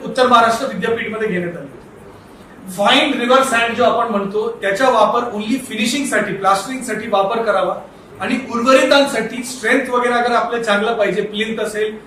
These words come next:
लिंटल असेल, त्याच्यासाठी एम सँडचा वापर करता येतो. असा कसा करता येतो? आणि मोठ्या शहरामध्ये, नाशिक, मुंबई सारख्या मोठ्या शहरामध्ये, पुणे सारख्या मोठ्या शहरामध्ये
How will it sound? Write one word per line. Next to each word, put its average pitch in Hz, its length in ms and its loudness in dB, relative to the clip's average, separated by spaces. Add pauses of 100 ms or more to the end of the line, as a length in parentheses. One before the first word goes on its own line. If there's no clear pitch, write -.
(180)
लिंटल 226 320 2
असेल, 220 300 -2
त्याच्यासाठी 208 720 -2
एम 233 160 -2
सँडचा 233 400 0
वापर 233 320 0 (580)
करता 226 320 4
येतो. 247 360 4 (420)
असा 220 220 4
कसा 277 340 4
करता 247 300 2
येतो? 214 200 -2
आणि 220 200 -4
मोठ्या 220 300 -2
शहरामध्ये, 226 420 -2
नाशिक, 202 400 -6
मुंबई 220 160 -8
सारख्या 214 320 -4
मोठ्या 202 320 -8
शहरामध्ये, 202 340 -6
पुणे 208 280 -8
सारख्या 208 280 -8
मोठ्या 196 260 -12
शहरामध्ये 202 400 -8